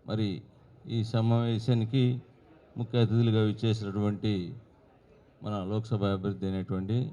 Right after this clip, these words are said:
పెమ్మసాని చంద్రశేఖర్ గారికి, అట్లానే అసెంబ్లీ అభ్యర్థి అయినటువంటి చెల్లెలు గల్లా మాధవి గారికి, అట్లానే పెద్దలందరూ కూడా బీజేపీ పార్టీ నిర్మాణము, బీజేపీ పార్టీ ఎలా ఉంటుంది అనేది చక్కగా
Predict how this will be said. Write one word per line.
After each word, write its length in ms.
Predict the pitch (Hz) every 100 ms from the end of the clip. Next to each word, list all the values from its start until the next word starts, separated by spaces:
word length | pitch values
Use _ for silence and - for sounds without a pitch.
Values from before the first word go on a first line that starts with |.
| -
పెమ్మసాని 400 | 101 101 110 98
చంద్రశేఖర్ 440 | 104 98 101 104 98
గారికి, 320 | 101 101 127 123 127 - _ _ _
అట్లానే 400 | - 107 113 107 90 85 - - -
అసెంబ్లీ 380 | - 113 107 104
అభ్యర్థి 340 | 92 101 92
అయినటువంటి 420 | 98 85 90 92 90 - - _ _ _ _ _ _ _ _ -
చెల్లెలు 360 | 107 104 92 85 90 - - _ _ _ _ -
గల్లా 220 | 98 101 98
మాధవి 340 | 98 104 107
గారికి, 520 | 104 101 107 127 123 - - -
అట్లానే 320 | - 110 104 98
పెద్దలందరూ 500 | 101 95 113 113 117 110
కూడా 320 | 120 123 127 - - _ _ _ _ -
బీజేపీ 480 | 101 123 117 120 113 107
పార్టీ 240 | 101 104
నిర్మాణము, 640 | 101 101 107 104 107 104 - -
బీజేపీ 340 | 104 107 104 104
పార్టీ 360 | 101 98 98 92 90 - 92
ఎలా 200 | 98 101
ఉంటుంది 460 | 101 95 92 98
అనేది 320 | 95 101 95 90
చక్కగా 400 | 98 - 104 107